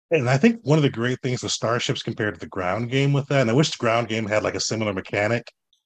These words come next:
um, is you've got the hyperspace jump mechanic. So, like, there's a clear, defined mechanic about how to get out of a fight that's not <laughs> going your way. Uh, and I think that's a great, and I've,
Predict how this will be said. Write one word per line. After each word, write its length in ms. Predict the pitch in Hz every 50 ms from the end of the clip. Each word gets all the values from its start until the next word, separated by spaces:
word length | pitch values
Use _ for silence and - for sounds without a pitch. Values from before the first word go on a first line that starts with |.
| _
um, 220 | 131 123 123 117 110
is 140 | 120 113 127
you've 80 | 135
got 160 | 139 139 127
the 60 | 117 117
hyperspace 600 | - 131 127 - 131 - - - 120 110 - -
jump 260 | - - 104 92 - -
mechanic. 460 | 101 95 - 90 85 87 87 95 -
So, 120 | - 127
like, 140 | 104 107 101
there's 200 | - 120 104 -
a 80 | 104 -
clear, 520 | - - - 127 127 127 127 127 123 123
defined 560 | 113 - 107 - - 110 107 107 110 110 107
mechanic 560 | 101 95 - - 107 104 107 110 107 107 - - _
about 400 | 117 95 - 101 98 98 107 - _ _
how 160 | 131 123 120
to 60 | 117
get 140 | 101 107 98
out 140 | 101 101 104
of 60 | 113
a 60 | 131
fight 300 | 127 - 147 143 147 143 143 - - - - - -
that's 180 | 151 151 151
not 160 | 151 160 165 156
<laughs> 40 | 135
going 260 | 143 175 160 165 160
your 120 | 156 151
way. 300 | 160 160 160 165 165 170 165 - - - - - -
Uh, 120 | 143 147 -
and 80 | 127
I 80 | 143 151
think 160 | 156 175 151
that's 200 | 139 139 139 139
a 60 | 120
great, 400 | 104 101 101 101 104 110 117 120
and 180 | 110 107 107 110
I've, 160 | 110 110 104